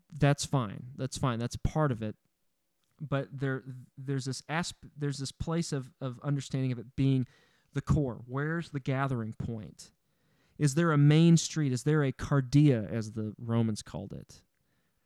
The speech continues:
Is there an area that I can recognize and go, "That's where all the stuff goes on"?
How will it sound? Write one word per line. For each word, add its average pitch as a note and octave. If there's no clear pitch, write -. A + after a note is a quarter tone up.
Is A#2+
there B2+
an B2+
area F#3+
that D3+
I D3
can D3+
recognize D3
and C3+
go, B2
"That's D3
where C3+
all C3
the B2+
stuff A#2+
goes A#2
on"? G2+